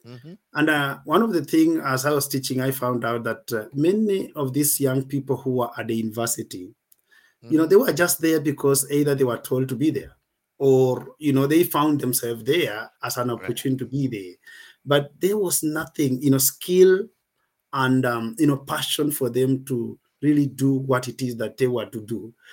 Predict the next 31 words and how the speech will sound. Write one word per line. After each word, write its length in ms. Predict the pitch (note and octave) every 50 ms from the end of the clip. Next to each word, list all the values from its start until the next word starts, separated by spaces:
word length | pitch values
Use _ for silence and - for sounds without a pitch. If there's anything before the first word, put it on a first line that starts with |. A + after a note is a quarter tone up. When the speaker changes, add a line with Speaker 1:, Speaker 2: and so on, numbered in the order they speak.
| - _ _
Speaker 2:
Because 260 | - C#3+ D3 D3+ D3
Speaker 1:
Right. 40 | -
Speaker 2:
for 120 | - D3+ C#3
me, 500 | D3 F3 A3 A#3 F#3 D#3 D3+ - - _ -
in, 300 | D#3+ D3+ D3 D3 C#3+ C#3
um, 400 | B2+ A#2+ A2+ G#2+ G#2 A2+ A2+ B2
my 180 | B2 D3 E3+ F3
thinking 560 | F3 - - C#3+ C#3 B2+ C#3+ D3 C#3+ C#3+ C#3
was 160 | B2+ B2 A#2
that 200 | B2 A#2+ A2+ -
whenever 440 | A#2+ D3 C3+ C3 D#3 F3+ F3+ F3 E3
you 220 | D3+ D#3 D#3 D3+
are 180 | C#3+ C#3+ C#3+ -
at 120 | B2+ A#2 A#2+
the 80 | A#2+ A#2+
university, 720 | A#2 A#2 A2 A#2 A#2 A2+ - - A#2 - - G2+ G2 G2+ - _ _ _ _ _ _ _ _ _ _ _ _ _ _ _
you 460 | C3+ D3 F3+ F3+ F#3 G3 G#3 - - -
are 360 | E3 E3+ E3+ E3+ E3 - - _ _ C#3
being 320 | - D#3 D#3+ D3+ C#3+ C3 -
prepared 760 | - - C3 B2+ - - C#3 A#2+ G#2+ G2+ G2+ A2 - _ _ _ _ _ _ _ _ -
to 120 | C#3+ C#3
be 420 | B2+ A#2+ A#2+ D#3 F3 F#3+ G#3+ - -
a 80 | D#3+ D3+
significant 960 | - - - D3 C#3 - - C3+ C#3+ E3 E3 F3 F3+ F3+ - D#3 E3 E3+ -
contributor 640 | - C3+ C3 C3 C3+ C3 C3 C3+ C#3+ C#3+ C#3+ C3+
to 100 | C3+ C#3
the 120 | B2 C3 A#2
development 680 | A2+ A2+ A2 B2+ C3 C#3 C3 - - C#3 C#3 C#3+ C#3 - -
of 180 | C3+ C3 C3
the 80 | C#3 C3
society 760 | - B2+ - - - A#2 A2 G#2 G2+ - - - - -